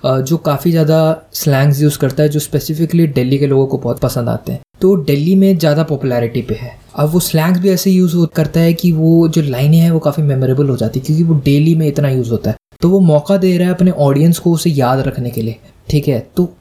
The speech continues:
एक तरीके से रिलेटेबल कंटेंट बना रहा है। हाँ, हम रिलेट कर सकते हैं। जब आप ऐसा कंटेंट बनाते हो कि सामने वाले रिलेट कर सके, तो आपको ज़्यादा मार्केटिंग करने की ज़रूरत नहीं है, आपको ज़्यादा उस प्रोडक्ट को पॉपुलराइज या एडवर्टाइजिंग की ज़रूरत नहीं है। जो लोग हैं वो अपने आप कर जाएंगे, क्योंकि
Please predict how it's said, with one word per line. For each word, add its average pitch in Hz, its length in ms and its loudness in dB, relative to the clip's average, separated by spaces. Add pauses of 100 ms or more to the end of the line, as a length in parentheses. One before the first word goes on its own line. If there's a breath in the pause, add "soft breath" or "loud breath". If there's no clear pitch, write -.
एक 165 160 -2
तरीके 175 200 0
से 190 140 0
रिलेटेबल 156 580 0
कंटेंट 143 480 -2
बना 120 240 -2
रहा 120 100 -2
है। 110 60 -6
हाँ, 139 180 0
हम 139 160 2
रिलेट 127 260 0
कर 131 120 -4
सकते - 280 -8
हैं। - 100 -6 (300 loud breath)
जब 156 180 0
आप 190 180 0
ऐसा 165 220 0
कंटेंट 175 400 2
बनाते 156 320 0
हो 165 40 0
कि 175 80 0
सामने 151 380 0
वाले 175 240 2
रिलेट 147 280 0
कर 156 120 -4
सके, 120 260 -6
तो 147 140 -4
आपको - 480 -4
ज़्यादा 151 280 0
मार्केटिंग 151 440 0
करने 135 260 -2
की 143 100 0
ज़रूरत 127 300 -2
नहीं 120 140 -4
है, 113 60 -2
आपको 131 320 -2
ज़्यादा 143 360 0 (180)
उस 156 120 -6
प्रोडक्ट 151 360 0
को 165 60 0
पॉपुलराइज 143 760 0
या 143 260 -2
एडवर्टाइजिंग 151 560 0
की 170 80 2
ज़रूरत 127 340 -2
नहीं 110 120 -4
है। 117 240 -8
जो 151 160 2
लोग 160 280 4
हैं 180 80 4
वो 170 160 0
अपने 147 180 0
आप 160 120 0
कर 147 200 0
जाएंगे, 147 300 0
क्योंकि 160 380 0